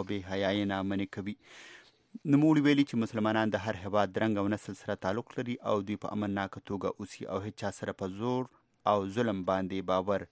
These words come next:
نه لري. روان کال د حج فریضې ترسره کولو لپاره د ټولې نړۍ نه خوشا شل لکه مسلمانان سعودي عربستان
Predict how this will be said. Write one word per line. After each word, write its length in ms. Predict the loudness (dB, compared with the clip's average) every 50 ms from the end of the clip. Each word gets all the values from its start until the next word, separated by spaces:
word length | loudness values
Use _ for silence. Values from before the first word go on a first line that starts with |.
| _ _ -4 -2 -2
نه 100 | -2 -2
لري. 180 | -2 -4 -6 -8 _ _ _ _ 0 4
روان 200 | 4 4 4 2 0 -2
کال 200 | -2 -2 -2 0 0 2
د 120 | 2 2 2 0
حج 200 | 0 -2 -2 -2 -4 -8
فریضې 400 | -6 -6 -4 -4 -4 -4 -6 -6 -6
ترسره 280 | -8 -8 -8 -8 -8 -8 -6
کولو 180 | -4 -2 -2 -2
لپاره 340 | -2 -2 -2 -2 -2 0 0 -2 -2
د 80 | -4 -6 -4
ټولې 260 | -2 -2 0 0 -2 -4 -6 -10 -20 -20 -20 -12 _ -4
نړۍ 180 | -2 0 0 0 -2
نه 40 | -4 -4 -2
خوشا 340 | -2 -2 -2 -2 -2 -2 -2 -2 -2
شل 140 | -2 -2 -2 -2
لکه 240 | -2 -4 -2 -2 -2 -4 -4 -10 -20 -20 -20 -20 -20 _ -8 -6 -6
مسلمانان 640 | -6 -4 -4 -4 -2 -2 0 0 0 -2 -2 -4 -6
سعودي 220 | -6 -6 -4 -2 -2
عربستان 500 | -2 -2 -4 -6 -8 -6 -4 -4 -4 -4